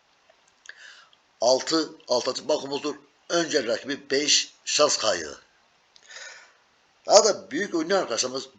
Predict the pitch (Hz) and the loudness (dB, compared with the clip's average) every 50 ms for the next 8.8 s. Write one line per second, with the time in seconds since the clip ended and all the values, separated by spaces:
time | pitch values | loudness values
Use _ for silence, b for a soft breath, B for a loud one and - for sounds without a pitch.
0 | _ _ 107 107 113 - 202 202 196 160 135 131 135 135 - - - _ _ - | _ _ -20 -12 -8 -6 -6 -6 -4 -2 0 0 0 0 -2 -6 -18 _ _ -20
1 | - 110 113 113 127 147 147 139 123 101 87 - _ _ - 127 127 - 131 123 | -16 -14 -10 -6 -2 0 0 0 -2 -4 -10 -18 _ _ -2 -2 0 2 0 0
2 | 104 90 - - _ _ _ _ _ _ _ _ - 90 98 104 107 113 113 107 | 0 -2 -6 -16 _ _ _ _ _ _ _ _ -10 -6 -4 -4 -4 -6 -8 -12
3 | - _ - - 120 143 143 143 143 139 135 135 131 - - _ _ _ _ _ | -14 _ -10 -2 2 4 4 4 4 2 0 0 -2 -6 -16 _ _ _ _ _
4 | _ _ _ _ _ _ _ _ _ _ _ _ B B B B B B B _ | _ _ _ _ _ _ _ _ _ _ _ _ B B B B B B B _
5 | _ - 135 139 - - - - 156 139 - - 165 151 135 127 120 123 - - | _ 0 2 2 2 0 -4 -16 -12 -6 -4 -4 -2 -2 -2 -2 -4 -4 -6 -10
6 | - _ _ _ _ _ - - 135 135 113 - - - - 117 135 151 151 139 | -18 _ _ _ _ _ -2 0 0 0 0 -4 -8 -12 -10 -4 -2 -2 -2 -2
7 | 107 - 101 95 117 127 127 127 - - _ _ _ - 117 110 - - 120 123 | -2 -6 -8 -6 -4 -6 -6 -6 -10 -18 _ _ _ -6 -4 -4 -2 -2 -4 -6
8 | 113 101 90 - - - 135 113 113 110 - - 113 117 - | -6 -6 -6 -4 -4 -2 -2 -4 -8 -10 -6 -2 -2 -2 -2